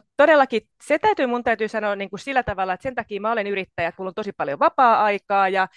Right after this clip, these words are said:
voin tehdä milloin, mitä mua huvittaa. Äskettäin tulin juuri salilta, <laughs> ollaan päiväsaikaa ja näin. Että silloinkin, kun olin päivätöissä, niin mä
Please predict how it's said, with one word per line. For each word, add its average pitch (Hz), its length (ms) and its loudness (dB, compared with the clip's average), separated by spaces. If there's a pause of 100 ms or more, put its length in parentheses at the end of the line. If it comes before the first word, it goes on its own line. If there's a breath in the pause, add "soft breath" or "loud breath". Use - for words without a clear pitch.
(260 soft breath)
voin 196 160 -4
tehdä 208 200 -4
milloin, 202 320 -6
mitä 175 200 -10
mua 165 140 -12
huvittaa. 226 480 -6
Äskettäin 170 400 -12
tulin 160 220 -8
juuri 165 240 -6
salilta, 269 600 4 (120)
<laughs> 233 140 2
ollaan 175 260 4
päiväsaikaa 247 680 4
ja 233 100 4
näin. 247 280 0 (560 loud breath)
Että 196 360 -2 (140)
silloinkin, 247 360 -2
kun 208 100 -4
olin 208 160 -4
päivätöissä, 202 640 -2
niin 185 100 -10
mä 190 80 -8